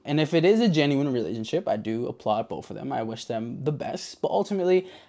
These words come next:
I do believe that the N F L is siphoning a lot more benefits than either of the two.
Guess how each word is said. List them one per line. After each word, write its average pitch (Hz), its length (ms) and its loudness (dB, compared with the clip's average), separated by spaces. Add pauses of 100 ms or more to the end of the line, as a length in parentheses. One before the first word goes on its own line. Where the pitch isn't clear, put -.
I - 100 0
do 220 300 2
believe 139 380 6
that 117 120 -4
the - 140 -4
N 127 140 -2
F 123 140 -4
L 113 200 0
is - 100 -10
siphoning 113 420 -6
a 104 60 -4
lot 127 240 2
more 120 140 -2
benefits 107 560 -8
than 104 180 -10
either 107 220 -10
of 98 80 -12
the - 80 -14
two. - 240 -14